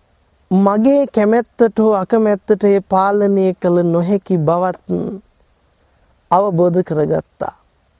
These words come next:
මේ උතුම් වූ ධර්ම අවබෝධය සසර දුකින් එතර වෙන්නටම ප්‍රඥා පවුරක් බවටම පත්වෙත්වා.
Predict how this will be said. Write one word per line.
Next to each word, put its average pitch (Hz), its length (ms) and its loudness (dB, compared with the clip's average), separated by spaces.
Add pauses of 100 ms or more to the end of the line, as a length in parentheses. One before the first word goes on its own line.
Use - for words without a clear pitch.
(800)
මේ 240 260 4
උතුම් 254 380 0
වූ 226 300 2
ධර්ම 175 360 0
අවබෝධය 190 760 0 (1120)
සසර 220 480 0
දුකින් 202 440 0 (280)
එතර 269 380 0
වෙන්නටම 185 600 0 (1120)
ප්‍රඥා 208 720 0
පවුරක් 190 520 0
බවටම 170 520 -2
පත්වෙත්වා. - 1080 -4